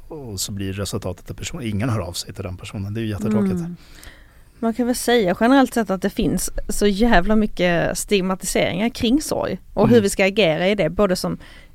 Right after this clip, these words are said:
Speaker 3: i vår egna sorg men också gentemot andras.
Speaker 1: Mm.
Speaker 2: Mm.
Speaker 3: Eh, och en fråga som dyker upp är, vi har varit inne på det lite nu, men så här,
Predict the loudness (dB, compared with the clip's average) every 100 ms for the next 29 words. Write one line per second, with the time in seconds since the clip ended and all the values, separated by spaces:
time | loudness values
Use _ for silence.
0 | -2 0 2 2 4 4 2 2 6 6
1 | 4 0 -2 -4 -2 -2 -4 0 -2 -2
2 | -2 -2 -2 -6 -4 0 0 0 -2 0
3 | 2 0 -2 0 0 0 2 4 2 -2
4 | -4 0 -2 0 0 0 -2 -2 -2 -2
5 | -2 -4 -4 -4 -4 -4 -2 -4 -2 -2
6 | -2